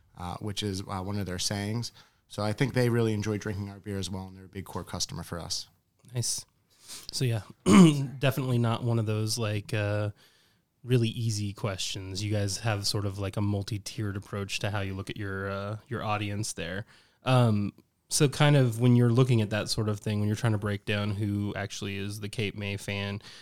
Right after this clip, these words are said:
Speaker 2: um, does the seasonality of the business, uh, different types of customers play into your marketing strategy?
Speaker 1: I would say it definitely does. Uh, we have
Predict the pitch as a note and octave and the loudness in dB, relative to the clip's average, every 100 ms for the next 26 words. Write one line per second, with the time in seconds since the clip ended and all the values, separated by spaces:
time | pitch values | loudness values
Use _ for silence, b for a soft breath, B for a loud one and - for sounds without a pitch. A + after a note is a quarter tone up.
0 | B A2+ G#2 G2+ G#2+ A2 - B2+ A#2 G#2+ | B -2 0 0 0 0 2 2 4 2
1 | G#2 G#2+ A2+ A2+ A2+ G#2+ A2 G#2 A#2 A2 | 0 0 0 0 0 -2 -4 -2 0 0
2 | A#2+ A2+ A2 - - G#2 F#2+ F#2 F#2 G#2 | 2 2 2 -2 -4 -4 -4 -6 -6 -6
3 | - A2+ A#2 A2+ - A#2 - A2+ - - | -6 -4 -4 -4 -6 -6 -4 -4 -4 -4
4 | A2 G#2+ G2+ G2 F#2+ G#2+ D3 D3+ D#3 D#3 | -2 -2 -4 -4 -6 -8 -8 -8 -6 -6
5 | E3 D#3+ F3+ _ _ _ _ - - b | -6 -8 -8 _ _ _ _ -18 -18 b
6 | _ _ _ _ _ _ - D#3 D#3+ B2+ | _ _ _ _ _ _ -2 2 4 4
7 | A#2 B2 C3+ A2 G#2+ G2 F2 F2+ - F#2+ | 4 2 0 0 -6 -4 -2 -4 -2 -2
8 | F#2+ A2 G#2+ G#2+ G#2 G2 F#2 | 0 0 0 0 0 -2 -6